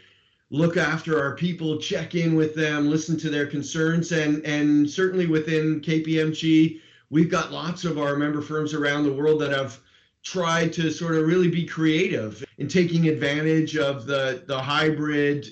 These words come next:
uh, sort of situation that presents itself. You know, the Canadian firm, for example, and I'm a proud Canadian, they've offered up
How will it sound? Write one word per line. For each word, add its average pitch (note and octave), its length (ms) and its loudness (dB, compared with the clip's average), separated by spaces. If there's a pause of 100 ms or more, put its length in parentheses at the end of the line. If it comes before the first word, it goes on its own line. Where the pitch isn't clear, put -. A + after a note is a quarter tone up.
uh, C3 300 -2
sort C#3+ 220 -4
of B2 100 -8
situation C#3+ 580 -4
that C3+ 160 -4
presents D3 320 -6
itself. C3 360 -8
You B2+ 60 -8
know, B2 100 -4
the A#2 80 -6
Canadian D#3 640 0
firm, D#3 320 0
for C#3+ 160 -6
example, C#3 720 -6 (380)
and C3 140 -4
I'm C#3 160 -2
a C3 40 -4
proud C#3+ 400 -4
Canadian, D3 600 2
they've D3 280 -2
offered D3+ 440 -4
up C#3 320 -4